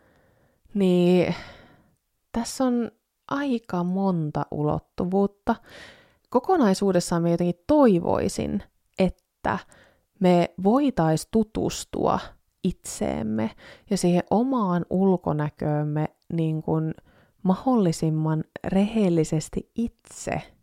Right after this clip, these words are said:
Siis se, että me ei tarvii heti jotenkin, niin kuin,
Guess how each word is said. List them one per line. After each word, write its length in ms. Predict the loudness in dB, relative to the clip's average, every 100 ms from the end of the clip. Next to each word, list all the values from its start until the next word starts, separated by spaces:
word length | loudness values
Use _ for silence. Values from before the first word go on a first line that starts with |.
| _ _ _ -6
Siis 280 | -2 -2 0
se, 140 | 0
että 160 | 0 0
me 200 | 2 2
ei 80 |
tarvii 460 | 0 -2 -2 -2 -2 -4
heti 460 | -2 2 2 0 -6 -20 -20 _ -2
jotenkin, 560 | 2 2 2 0 0
niin 200 | 0 -2
kuin, 380 | 0 2 4